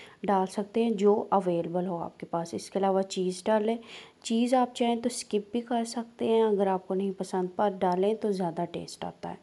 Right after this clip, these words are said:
और अब हम इसकी तैयारी शुरू करते हैं। फ्राई पैन में पहले आपने ऑयल डाल लेना है, तकरीबन दो चम्मच। फिर इसके बाद इसमें आपने ग्रीन ऑनियन डालना है, हरा प्याज।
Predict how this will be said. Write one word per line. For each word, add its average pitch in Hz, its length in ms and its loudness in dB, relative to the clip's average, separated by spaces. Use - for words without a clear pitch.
और 190 540 4
अब 196 200 6
हम 214 500 0
इसकी 202 500 -2
तैयारी 185 360 0
शुरू 226 280 -6
करते 214 340 -6
हैं। 214 160 0
फ्राई 196 300 0
पैन 226 260 0
में 226 180 0
पहले 196 260 0
आपने 190 320 -2
ऑयल 175 360 -2
डाल 226 220 2
लेना 233 240 2
है, 233 80 0
तकरीबन 202 540 0
दो 185 260 2
चम्मच। 156 540 -2
फिर 240 140 4
इसके 233 340 2
बाद 190 280 2
इसमें 196 280 0
आपने 185 340 6
ग्रीन 180 400 4
ऑनियन 214 420 2
डालना 208 320 0
है, 233 160 0
हरा 196 280 -2
प्याज। 190 420 -4